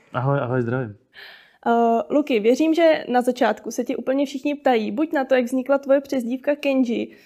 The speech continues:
Speaker 2: anebo na to, jak se stal fotografem. Eh, každopádně já třeba o tobě vím, že ty jsi dřív dělal weby a hrozně by mě zajímalo, jak ses dostal vůbec k těm webům.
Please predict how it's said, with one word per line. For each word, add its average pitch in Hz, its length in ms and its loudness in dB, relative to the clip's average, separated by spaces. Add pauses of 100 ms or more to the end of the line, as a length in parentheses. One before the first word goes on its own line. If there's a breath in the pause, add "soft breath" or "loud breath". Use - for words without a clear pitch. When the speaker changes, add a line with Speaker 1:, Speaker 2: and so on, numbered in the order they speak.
(140 loud breath)
Speaker 2:
anebo 254 300 4
na 277 140 4
to, 269 80 2
jak 254 140 4
se 285 140 -4
stal 302 360 0
fotografem. 262 760 -2 (520 soft breath)
Eh, 233 280 4
každopádně 285 880 2 (280)
já 240 120 4
třeba 302 320 2
o 339 40 0
tobě 349 260 2
vím, 202 340 -2
že 240 340 0
ty 262 120 -4
jsi 294 160 -4
dřív 269 280 2
dělal 294 280 6
weby 226 300 0
a 233 60 -2
hrozně 254 280 0
by 285 100 -4
mě 311 160 0
zajímalo, 269 340 2
jak 269 140 0
ses 277 140 -4
dostal 269 320 0
vůbec 269 280 0
k - 80 -20
těm 302 180 0
webům. 233 380 0